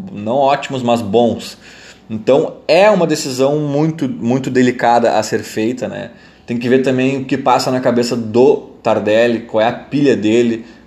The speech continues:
Chega de mimimi, de, "Ah, eu só jogo aqui, eu só jogo ali, não jogo na esquerda, eu só jogo no, eu não jogo no, de nove fincado, porque eu não sei o quê." Cara,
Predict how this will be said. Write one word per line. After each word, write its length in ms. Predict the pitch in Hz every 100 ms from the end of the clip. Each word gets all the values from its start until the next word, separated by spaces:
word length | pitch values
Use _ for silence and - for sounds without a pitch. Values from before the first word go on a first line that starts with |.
| - - -
Chega 440 | 104 117 147 160
de 120 | 127
mimimi, 520 | 127 127 120 107 120 131
de, 200 | 110 113
"Ah, 220 | 139 165
eu 80 | 151
só 140 | 135
jogo 200 | 131 131
aqui, 340 | 139 - 131
eu 60 | 143
só 140 | 139
jogo 220 | 120 120 131
ali, 340 | 127 117 131
não 160 | 123 117
jogo 180 | 120
na 120 | 127 123
esquerda, 520 | - - 113 131 123
eu 60 |
só 160 | 117 117
jogo 240 | 110 113
no, 180 | 127 120 117 - -
eu 60 | 113
não 100 | 120
jogo 240 | 117 123
no, 380 | 131 127 127 117
de 140 | 110
nove 420 | 120 113 117 127 117
fincado, 840 | - 117 117 - 107 123 135 120
porque 240 | 110 104
eu 80 | 117
não 140 | 120
sei 160 | 117 123
o 80 | 117
quê." 140 | 117
Cara, 440 | - 151 113 95